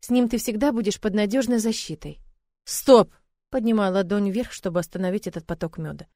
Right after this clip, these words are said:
«Не надо его расхваливать передо мной, ладно? Мы оба хотели того, что случилось.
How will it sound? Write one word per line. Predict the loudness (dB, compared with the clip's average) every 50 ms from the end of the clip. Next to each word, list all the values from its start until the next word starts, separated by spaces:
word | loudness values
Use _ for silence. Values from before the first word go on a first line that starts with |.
| _ _
«Не | 4 6 8
надо | 8 8 8 8 8
его | 8 8 8
расхваливать | 6 6 2 2 2 2 4 4 2 0 0 0
передо | -2 0 0 2 2
мной, | 2 4 4
ладно? | 4 4 4 2 -2 -6 -10 _ _ _ _ _ _ 2
Мы | 6 6 6
оба | 6 6 4
хотели | 4 2 0 2 0 0 0 0
того, | 2 2 0 0 0
что | -2 -4 -8
случилось. | -8 -6 -8 -8 -8 -10 -14 -14 -16 -16 -20 -20